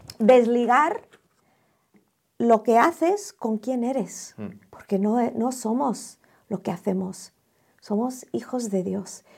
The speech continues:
Speaker 1: y da igual lo que hacemos,
Speaker 2: Mm.
Speaker 1: ¿no? Y, ah, una cosa yo creo que también hemos aprendido aquí en nuestra iglesia es que, am, que no,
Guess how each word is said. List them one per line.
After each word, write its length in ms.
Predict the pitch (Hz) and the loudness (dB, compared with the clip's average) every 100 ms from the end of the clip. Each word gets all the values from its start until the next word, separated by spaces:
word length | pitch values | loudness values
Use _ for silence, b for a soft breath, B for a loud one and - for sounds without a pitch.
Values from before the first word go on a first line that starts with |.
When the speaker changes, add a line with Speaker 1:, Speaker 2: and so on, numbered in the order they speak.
| b | b
Speaker 1:
y 120 | 233 208 | 0 2
da 120 | 220 | 2
igual 460 | 214 208 226 254 | -2 -2 0 0
lo 120 | 226 208 | -2 -6
que 100 | - | -14
hacemos, 500 | - - - - - | -16 -18 -18 -20 -16
Speaker 2:
Mm. 380 | 104 - _ 101 | -14 -16 _ -8
Speaker 1:
¿no? 140 | - - _ B B B B | -8 -8 _ B B B B
Y, 260 | 220 208 190 190 _ _ _ _ _ _ _ - 202 | 6 8 6 0 _ _ _ _ _ _ _ -2 4
ah, 240 | 196 196 B B B | 4 4 B B B
una 200 | 240 240 | 2 4
cosa 280 | 247 247 247 | 2 4 4
yo 160 | 226 226 | 4 2
creo 180 | 233 | 0
que 120 | 233 208 | 2 0
también 400 | 190 208 214 220 | 0 2 2 2
hemos 220 | 220 220 | 2 0
aprendido 480 | 196 202 196 214 185 | 2 4 6 6 6
aquí 240 | 175 220 | 2 0
en 80 | 196 | 2
nuestra 340 | 190 - 196 | 0 -4 -2
iglesia 480 | 185 190 202 233 196 - | 0 2 0 0 -2 2
es 280 | 233 233 - | 2 2 0
que, 320 | 240 240 240 B B B | 2 2 0 B B B
am, 320 | 226 208 196 190 _ _ _ _ _ _ _ _ _ _ _ - b b b b b b b - | 2 2 2 -2 _ _ _ _ _ _ _ _ _ _ _ -18 b b b b b b b 4
que 160 | 302 | 6
no, 400 | 294 311 302 294 | 8 8 8 8